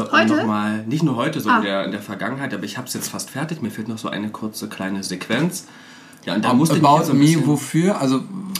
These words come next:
Speaker 3: was?
Speaker 1: Na, einfach um von, über, über mich, äh, über meine Personality einfach ein bisschen Videomaterial zu haben. Wer bin
Speaker 3: Mhm.
Speaker 1: ich? Äh, was kann ich? Was hab ich für Träume?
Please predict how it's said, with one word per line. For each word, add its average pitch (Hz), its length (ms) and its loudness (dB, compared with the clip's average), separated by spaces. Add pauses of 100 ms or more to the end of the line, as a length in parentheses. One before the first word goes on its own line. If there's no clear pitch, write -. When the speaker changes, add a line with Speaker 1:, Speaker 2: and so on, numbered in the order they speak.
Speaker 3:
was? - 600 -6
Speaker 1:
Na, 139 220 0
einfach 143 560 0
um 160 300 6
von, 127 300 0
über, 127 160 0
über 117 220 2
mich, 156 520 2
äh, 113 140 0
über 110 140 0
meine 110 180 2
Personality 127 800 0
einfach 123 300 -4
ein 117 60 -2
bisschen 113 420 -4
Videomaterial 98 680 -2
zu 104 140 -8
haben. 98 240 -6
Wer 98 100 -4
bin 139 220 4
Speaker 3:
Mhm. 151 100 8
Speaker 1:
ich? - 320 -4
Äh, 98 320 -4
was 101 220 -4
kann 135 200 -6
ich? 127 300 -4 (140)
Was - 380 -4
hab 139 100 -10
ich 107 100 -10
für - 140 -6
Träume? 135 640 0